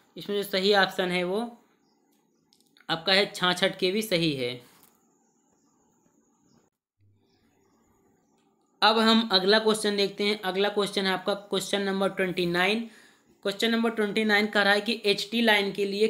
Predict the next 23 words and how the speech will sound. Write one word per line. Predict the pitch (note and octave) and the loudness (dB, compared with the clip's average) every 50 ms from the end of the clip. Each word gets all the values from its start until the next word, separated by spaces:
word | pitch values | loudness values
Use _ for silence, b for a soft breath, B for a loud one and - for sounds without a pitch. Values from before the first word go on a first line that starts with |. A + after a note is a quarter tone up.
| A3 - | 0 0
केबल | G#3 G3 F#3+ F3 G#3 A3 G#3+ | 0 0 0 2 0 -2 -2
ट्रंच, | A3 - G3+ A3 G#3 F#3+ E3+ D#3+ - - - b b b b b b b - | -2 0 2 2 2 2 -2 -4 -6 -10 -16 b b b b b b b -12
आपको | E3+ E3 - F#3+ | -10 -6 -4 0
पता | F3+ G3 F#3+ G#3 | 0 0 2 4
है | G#3 G#3+ G#3+ | 2 2 2
कि | G#3+ - | 0 -4
अंडरग्राउंड | - F#3 G3 F#3 G#3+ G#3+ G3+ G#3 G3+ G#3 G#3 - | -4 -4 -2 0 0 0 0 0 0 0 -2 -2
केबल | - G3 F#3+ G#3 G#3 | -2 -2 -2 -2 -2
में | G3+ G3 | -2 -2
ये | G3 | 0
वर्ड | F#3 G3 G3 F#3+ F#3 | 0 0 0 0 2
आया | F#3 F#3 | 0 0
हुआ | F#3 F#3+ G3+ G3 - | 0 0 -2 -2 -2
केबल | G3+ F#3 F3 F#3 G3 G3 F#3+ | -4 -2 0 0 0 0 0
ट्रंच, | F#3+ F#3 F#3 E3+ C#3 C3 - - b b b b b b b b b b b b - - | 0 -2 -2 -2 -4 -6 -10 -14 b b b b b b b b b b b b -20 -12
तो | E3+ | -2
केबल | - G#3 G3+ G#3 A3+ | 0 2 4 4 4
ट्रंच | A3+ A3+ A3 A3 A3 G#3+ | 4 4 2 2 2 0
की | - A#3 | -2 -2
गहराई | G#3+ A3 G#3 F#3+ F#3+ G3 G#3 G#3 | 2 2 2 4 4 4 4 2
कितनी | G#3 - F3 - G3+ G#3 | 0 -2 -6 -4 -2 -2
होती | F#3+ F#3 F3+ D#3+ E3+ - D#3+ | -2 -2 -4 -4 -4 -6 -6
है? | D3 C#3 B2+ | -6 -6 -8